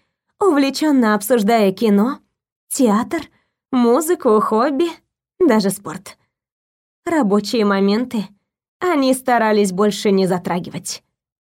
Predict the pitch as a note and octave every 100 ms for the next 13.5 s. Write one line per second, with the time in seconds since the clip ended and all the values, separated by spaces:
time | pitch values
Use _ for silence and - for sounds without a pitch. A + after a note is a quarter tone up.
0 | _ _ _ _ _ _ - - F4 D#4+
1 | D#4 C4 A3+ C4 C4 C4 - E4+ G#3+ B3
2 | - C4+ B3 - - _ - F#4+ F4+ D4+
3 | C4+ C4+ C4+ A3 - A3+ G#3+ G#3 A3+ G3
4 | D4+ F4 - _ _ _ - E4+ - B3
5 | A#3 G#3 - D4 C#4 A#3+ G#3 B3 G#3 F#3+
6 | A3 F#3+ F3 G3+ - E3 E3+ G3 - _
7 | _ _ _ _ _ _ - B3+ A#3 A#3
8 | D4+ F#4 E4 A#3 G#3+ A3+ F4+ C#4+ G#3+ G#3
9 | D3+ E3+ D3 - - _ _ _ _ _
10 | _ - E4+ D#4 - C4 A#3+ B3 A#3+ B3+
11 | B3 B3+ - F4 - D#4 A3 F#3 F#3+ G3+
12 | B3+ - D4 G#3+ G3+ G#3+ C4+ C4 C#4+ G3
13 | F#3+ B3+ - G#3 F3